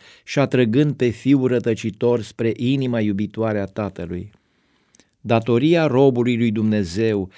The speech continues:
este să transmită această bucurie a chemării lui Iisus tuturor celor din jur. Fiecare dintre noi vom avea o nouă ocazie pentru noi sau pentru alții. Bucură-te alături de Iisus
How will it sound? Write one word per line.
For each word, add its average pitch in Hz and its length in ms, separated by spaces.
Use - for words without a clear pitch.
este 127 380
să 123 160
transmită 120 640
această 123 500
bucurie 113 760
a 113 140
chemării 117 480
lui 110 160
Iisus 107 440
tuturor 143 520
celor 117 300
din 107 220
jur. 92 440
Fiecare 202 560
dintre 151 340
noi 151 200
vom 135 220
avea 127 260
o 123 120
nouă 156 400
ocazie 95 580
pentru 117 420
noi 131 280
sau 139 180
pentru 117 380
alții. 101 600
Bucură-te 127 680
alături 113 500
de 104 140
Iisus 95 560